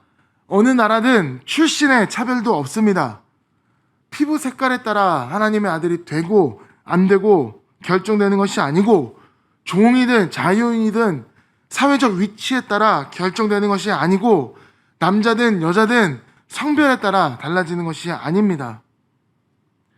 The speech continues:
우리에겐 너무나 자연스러운 이 상황, 이 사실이 그 당시에는 얼마나 혁명스러운 말인지 우리는 다 이해할 수만 없지만, 당시 유대인들은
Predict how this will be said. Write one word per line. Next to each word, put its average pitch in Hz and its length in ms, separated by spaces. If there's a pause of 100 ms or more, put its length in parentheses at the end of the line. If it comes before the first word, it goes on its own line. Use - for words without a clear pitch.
(800)
우리에겐 254 500
너무나 233 400
자연스러운 247 840
이 214 120
상황, 233 520
이 220 100
사실이 240 720 (520)
그 220 140
당시에는 247 540
얼마나 254 600
혁명스러운 254 1160 (400)
말인지 190 460
우리는 208 360
다 196 220
이해할 185 360
수만 190 340 (340)
없지만, 156 680 (1800)
당시 247 380
유대인들은 214 720